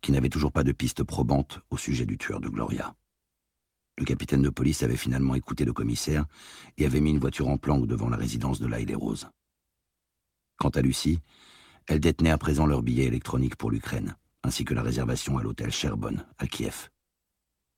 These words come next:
L'avion décollait en direction de la capitale ukrainienne à dix-huit heures deux.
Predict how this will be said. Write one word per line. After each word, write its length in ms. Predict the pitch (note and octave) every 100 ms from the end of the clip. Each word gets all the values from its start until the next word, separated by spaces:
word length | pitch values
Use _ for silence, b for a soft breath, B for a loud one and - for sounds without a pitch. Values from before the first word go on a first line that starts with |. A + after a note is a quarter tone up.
| _ _ -
L'avion 300 | D#2 D#2 E2
décollait 320 | D#2+ D#2+ D#2+
en 80 | D2
direction 340 | C2 B1+ D2
de 80 | C2+
la 100 | B1
capitale 380 | C2 - C#2+ B1+
ukrainienne 480 | - C#2+ C2+ C2+
à 60 | B1
dix-huit 340 | B1 B1+ B1
heures 140 | C2+ G#1+
deux. 180 | -